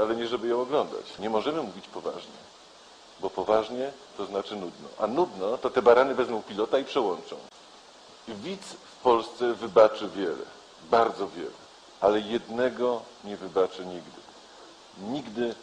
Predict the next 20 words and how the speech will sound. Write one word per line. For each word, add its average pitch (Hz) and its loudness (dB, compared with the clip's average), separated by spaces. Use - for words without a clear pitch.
przenigdy 104 -6
nie 101 -6
wybaczy 90 -2
tego, 90 -4
żeby 90 -12
go 90 -8
potraktować 87 -8
poważnie. 76 -10
Nie 156 -4
dowierzy 175 6
dwóch 147 -6
i 151 -8
pół 151 0
miliona 127 4
widzów, 123 -2
to 175 0
program 196 4
znika, 190 2
zostanie... 131 0
No 107 -2